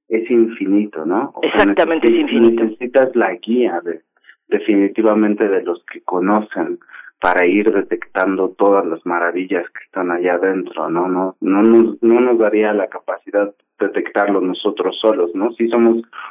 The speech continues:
Speaker 1: un vínculo ahí con la población, como dice Rita, para aceptar propuestas, para descubrir lo que está dentro del acervo. Somos ahora sí que un, una especie de conexión de dialogante, de, de, de dialogador con,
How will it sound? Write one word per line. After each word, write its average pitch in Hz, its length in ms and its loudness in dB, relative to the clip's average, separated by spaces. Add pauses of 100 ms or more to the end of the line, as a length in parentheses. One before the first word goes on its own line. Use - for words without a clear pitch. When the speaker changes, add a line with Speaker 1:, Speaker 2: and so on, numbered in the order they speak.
(100)
Speaker 1:
un 113 240 4
vínculo 113 400 2
ahí 98 160 2
con 104 180 -2
la 92 140 -2
población, 90 560 -4
como 95 240 -6
dice 98 300 -4
Rita, 101 460 -2 (520)
para 104 560 2
aceptar 101 560 -4
propuestas, 107 800 0 (100)
para 101 400 2
descubrir 101 720 -4 (320)
lo 90 220 -2
que - 80 -14
está 98 260 -2
dentro 98 460 0
del 85 120 -2
acervo. 90 500 -2
Somos 104 360 -2
ahora 101 240 0
sí 101 140 -2
que 95 200 -2
un, 95 440 -2 (420)
una 98 300 -2
especie 95 480 -2
de 80 240 0
conexión 92 640 0
de 90 120 2
dialogante, 90 880 0
de, 80 140 -4 (180)
de, 87 180 0 (260)
de 90 160 0
dialogador 90 720 2
con, 85 260 -8